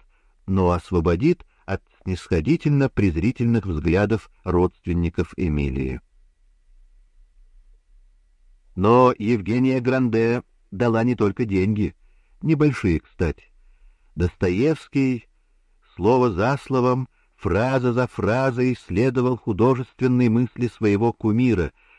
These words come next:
постигал законы воплощения этой мысли,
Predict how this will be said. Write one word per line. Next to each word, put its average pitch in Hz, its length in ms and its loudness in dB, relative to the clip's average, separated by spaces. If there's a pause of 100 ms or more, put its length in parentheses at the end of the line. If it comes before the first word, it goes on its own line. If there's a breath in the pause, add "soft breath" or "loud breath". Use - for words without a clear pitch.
(120 soft breath)
постигал 117 600 0
законы 131 560 0
воплощения 131 840 0
этой 113 300 -2
мысли, 92 440 -2